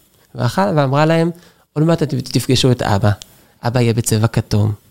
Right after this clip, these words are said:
כי הוא התחפש לגזר", זה מה שהיא אמרה להם. והפכה את כל החוויה מחוויה טראומטית וקשה ל-, לסיפור אחר לגמרי. כאילו, מבחינתי זה היה, כתבתי את זה ביומן,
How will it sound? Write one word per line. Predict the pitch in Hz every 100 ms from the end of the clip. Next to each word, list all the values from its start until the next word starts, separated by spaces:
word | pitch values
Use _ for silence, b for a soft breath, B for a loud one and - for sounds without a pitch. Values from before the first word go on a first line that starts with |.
| -
כי | - -
הוא |
התחפש | 143 - - 202 -
לגזר", | 196 196 180 160
זה | 156 214
מה |
שהיא | 220 196
אמרה | 180 180
להם. | 170 139 B B B B
והפכה | 131 - 269
את | -
כל | - 311
החוויה | 349 - 190 170 190 226 208
מחוויה | 214 151 214 170 160 170
טראומטית | 170 156 147 156 160 170
וקשה | 127 - 113 143 147 180 B B B B B B -
ל-, | 110 113 120 113
לסיפור | 110 - - 147
אחר | 123 139
לגמרי. | 127 120 120 107 98 - _ - B -
כאילו, | - 113
מבחינתי | 110 - 113 113 160
זה | 135 113
היה, | 113 127 135
כתבתי | 131 117 123
את | 135
זה |
ביומן, | 113 110 110 143 160